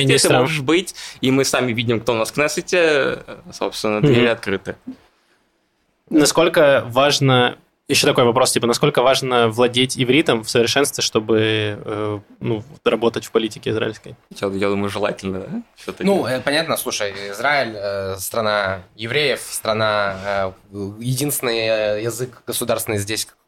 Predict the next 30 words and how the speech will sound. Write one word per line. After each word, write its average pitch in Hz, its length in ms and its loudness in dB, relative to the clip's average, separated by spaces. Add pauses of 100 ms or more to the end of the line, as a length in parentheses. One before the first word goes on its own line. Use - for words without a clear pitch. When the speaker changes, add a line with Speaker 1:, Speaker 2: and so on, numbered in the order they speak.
Speaker 3:
является 107 560 -2
иврит. 135 300 -6 (100)
И, 95 60 -10
Speaker 2:
Мгм. 98 100 -4
Speaker 3:
разумеется, 120 480 2
если 101 200 -8
ты 110 120 -6
ведешь 104 320 -4
не, 107 260 -2 (500)
э, 101 120 2
исключительно 127 440 -2
секторальную 107 560 -2
какую-то 104 320 -4
политику, 156 500 -2
то 113 640 0
желательно, 107 680 -2 (360)
э, 101 400 -2
очень 120 300 -4
желательно 113 360 -2
говорить 107 280 -2
на 104 140 -2
иврите. 92 360 -12
Вот. 101 240 -6
А 101 60 -2
по - 100 -4
поводу 143 360 0
высшего 127 280 0
образования, 127 440 0
например, 113 280 -4
я 107 380 0